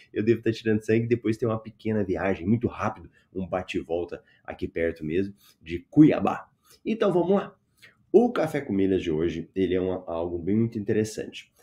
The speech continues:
Foi uma pergunta que eu recebi e eu resolvi gravar. E foi ontem, resolvi gravar hoje mesmo,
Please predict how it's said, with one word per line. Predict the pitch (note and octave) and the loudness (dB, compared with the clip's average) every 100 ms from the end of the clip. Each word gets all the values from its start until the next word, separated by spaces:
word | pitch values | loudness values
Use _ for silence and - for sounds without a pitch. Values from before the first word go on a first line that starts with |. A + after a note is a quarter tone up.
| _ - | _ 0
Foi | A#2+ | 0
uma | C#3 - | 0 -2
pergunta | D3 C#3+ - G2 A2 B2 D#3 D#3+ C3+ | 0 2 0 0 4 4 2 -2 -4
que | A2+ | 0
eu | |
recebi | G2+ F#2+ F2+ D#2+ E2 G2+ G#2 - - | 0 0 -2 -2 -2 -2 -4 -10 0
e | |
eu | B3 | 4
resolvi | A#3 A3 D#3+ G3 | 4 4 2 0
gravar. | G#3 A3+ F#3 G#2+ A2+ F2 | 0 0 0 2 0 0
E | G2+ | -2
foi | A#2 D#4 | 0 0
ontem, | - C#3 - D#4+ B3+ | 2 2 2 2 4
resolvi | A3+ C4 A3+ A#3+ A#3 | 2 2 2 2 2
gravar | G3 C3 D#3+ D3 | 0 -2 -2 -2
hoje | F#2+ A#2+ B2 G#2+ | 2 4 4 2
mesmo, | F2 D#2+ D#2 | 2 -2 -4